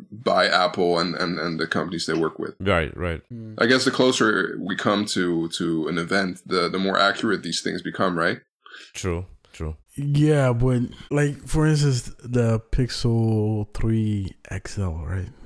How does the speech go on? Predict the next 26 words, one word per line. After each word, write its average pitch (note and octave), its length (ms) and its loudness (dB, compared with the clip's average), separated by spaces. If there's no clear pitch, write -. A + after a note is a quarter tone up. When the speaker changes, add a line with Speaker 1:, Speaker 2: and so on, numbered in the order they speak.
Speaker 2:
Mm-hmm. F#2+ 140 -12
Speaker 3:
Supposedly A2+ 960 0
it's, G#2+ 360 -4
well, B2 320 4
they A#2 280 2
say C#3 240 4
it's B2 160 2
been A#2+ 280 2
leaked A#2+ 220 2
so A2+ 180 2
many A2 240 4
times G#2 420 2
that G#2 120 4
it's G#2 320 -4
just G#2 260 -6
like, G#2 380 0
people A2 260 2
are G#2 200 4
like, G2+ 320 2
"Just - 400 -2
put A2 120 0
out G#2 180 4
a G2 60 4
press G2+ 380 2
release G2+ 280 2
and F2+ 460 0